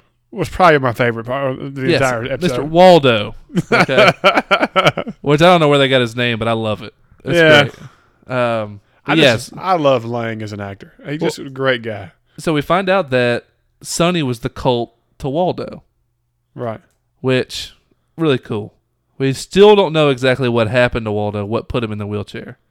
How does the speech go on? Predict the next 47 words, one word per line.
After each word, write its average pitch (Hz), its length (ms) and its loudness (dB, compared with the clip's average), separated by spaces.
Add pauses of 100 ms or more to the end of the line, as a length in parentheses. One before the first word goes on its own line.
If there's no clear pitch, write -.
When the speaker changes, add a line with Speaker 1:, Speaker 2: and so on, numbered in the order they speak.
(240)
Speaker 1:
I 147 100 -4
think 180 160 -2
we're 156 80 0
gonna 139 160 2
find 113 280 -4
out, 98 160 -8
though. 110 240 -16
Speaker 2:
I 165 80 4
do, 202 140 0
too. 120 240 -2 (120)
I 135 80 -8
think 143 140 -4
we 143 80 -2
will 131 140 0
find 107 260 -6
out. 107 200 -10 (100)
Um, 113 520 -6 (880)
but 135 340 4 (1200)
we 127 120 -4
get 131 240 -4
the 135 80 -2
scene 127 360 -2
of 117 140 -2
M 123 180 -4
K 120 240 -2
basically 113 460 -4
underestimating 117 760 -4
his 113 120 -6
opponent. 113 540 -6
Speaker 1:
Yes. 117 640 -6
Speaker 2:
And 123 180 -4
Waldo 123 380 6
wheelchair 123 520 2
beatdown. 104 480 -6 (540)
Speaker 1:
I'm 240 140 -6
gonna 254 100 -4
tell 165 140 -2
you, 127 220 -2
the 131 220 -6
most 170 340 -4
impressive 170 280 -6
part 160 180 0
to - 60 -12
me 139 120 -4
was, 156 360 -6
was 131 280 -6
seeing 170 580 -6